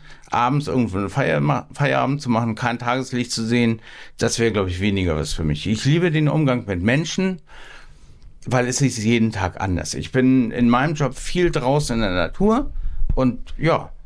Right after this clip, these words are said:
das ist, äh, irgendwo habe ich's geschafft, mein Hobby zum Beruf zu machen. Und wenn sich Arbeit nicht nur wie Arbeit anfühlt, dann ist das schon eine Menge wert. Dann legt man auch eine Schippe noch drauf.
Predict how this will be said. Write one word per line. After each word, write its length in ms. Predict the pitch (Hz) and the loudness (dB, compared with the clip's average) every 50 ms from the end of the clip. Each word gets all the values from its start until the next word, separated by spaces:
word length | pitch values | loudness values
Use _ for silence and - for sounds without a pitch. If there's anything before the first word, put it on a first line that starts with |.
| - - - | -12 -6 -4
das 220 | - 120 120 - | -2 -2 -2 -2
ist, 460 | - - 165 156 151 151 - - - | -2 -2 0 0 0 -2 -2 -4 -2
äh, 20 | 139 | 0
irgendwo 920 | 147 143 135 139 139 127 127 - - - 165 185 202 208 196 185 175 156 | 0 2 2 2 0 0 -2 -4 -2 0 0 2 2 2 0 0 0 0
habe 120 | 160 156 160 | 0 -2 -2
ich's 140 | 151 - | -2 -2
geschafft, 420 | - 120 123 - - 165 110 - - | -2 -2 -2 -2 -2 -4 -4 -2 -2
mein 180 | 139 120 120 | 0 0 0
Hobby 220 | 120 139 143 151 147 | 2 2 2 0 0
zum 240 | 147 - 127 120 107 | 0 0 0 0 2
Beruf 320 | 104 120 175 220 214 - | 2 2 2 2 0 -2
zu 100 | - 196 | -4 -4
machen. 480 | 190 185 180 - - 190 185 175 156 - - - - - - - - - | -2 -2 -2 -2 -2 -2 -2 -2 -4 -6 -10 -16 -18 -18 -18 -18 -10 -4
Und 220 | 139 139 147 143 | 0 2 2 4
wenn 160 | 147 143 143 | 4 2 2
sich 240 | 135 139 123 127 - | 0 0 -2 -2 0
Arbeit 380 | - 135 147 143 147 151 151 120 | 0 2 2 2 0 0 0 -2
nicht 200 | 117 107 - 147 | -2 -2 -2 0
nur 220 | 165 165 165 147 | 0 2 2 2
wie 80 | 147 104 | 0 0
Arbeit 380 | 73 101 131 135 135 131 - | 0 0 2 2 2 0 0
anfühlt, 800 | 90 127 127 131 127 - 135 127 123 117 113 - - - - - | 0 0 2 0 0 0 0 2 2 2 0 -2 -8 -14 -8 -4
dann 100 | 113 113 | -2 -2
ist 180 | 104 80 - - | -2 -2 -2 -2
das 120 | 113 95 | -4 -4
schon 160 | - - 101 | -2 -2 0
eine 80 | 101 98 | 0 2
Menge 220 | 92 92 92 82 | 2 2 0 0
wert. 260 | 78 90 104 - - 120 | 0 -2 -2 -2 -2 -2
Dann 120 | 113 107 | 0 0
legt 220 | 104 107 107 107 | 0 0 -2 -2
man 140 | 104 98 92 | -2 -2 -2
auch 160 | 85 80 76 | -2 -2 -2
eine 200 | - 98 104 95 | -2 -2 -2 -2
Schippe 220 | 90 - 92 90 90 | -4 -4 -4 -4 -2
noch 160 | 85 85 80 | -2 -4 -6
drauf. 340 | - - - - - - | -6 -8 -10 -10 -10 -12